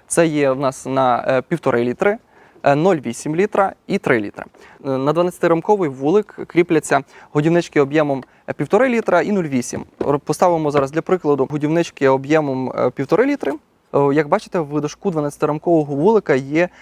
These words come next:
е, два спеціально облаштованих місця, тільки тому що дванадцятирамковий вулик розрахований на дві сім'ї. Ви можете зберігати тут дві сім'ї чи два відводки, або ж загодовувати, е, одну велику сім'ю одразу ж двома,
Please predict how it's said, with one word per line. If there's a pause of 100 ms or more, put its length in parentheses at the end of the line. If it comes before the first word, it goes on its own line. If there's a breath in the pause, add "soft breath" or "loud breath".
(160 loud breath)
е,
два
спеціально
облаштованих
місця,
тільки
тому
що
дванадцятирамковий
вулик
розрахований (280 loud breath)
на
дві
сім'ї. (200 loud breath)
Ви
можете
зберігати
тут
дві
сім'ї
чи
два
відводки,
або
ж
загодовувати, (300 loud breath)
е,
одну
велику
сім'ю
одразу
ж
двома,